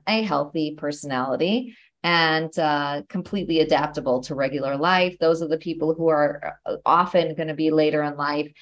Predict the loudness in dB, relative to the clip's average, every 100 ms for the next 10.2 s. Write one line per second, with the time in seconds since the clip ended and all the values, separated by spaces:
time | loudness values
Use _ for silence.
0 | -20 -16 -6 0 0 0 -2 0 0 0
1 | -2 -2 -2 -4 -2 2 4 4 0 -2
2 | -6 -10 -2 -2 0 -2 0 2 2 2
3 | -4 -8 -6 -4 -4 -4 -4 -6 -8 -12
4 | -8 0 6 8 8 4 2 -2 -4 -2
5 | -2 -2 -4 -6 -6 -4 -2 -2 -4 -6
6 | -4 0 -2 -4 -14 0 2 4 2 0
7 | -6 -4 -6 -6 -4 -2 -2 -2 -4 -6
8 | -4 -4 -2 -2 -4 -2 -2 0 0 -2
9 | -2 -2 0 0 0 -2 -4 -4 -6 -4
10 | -2 -4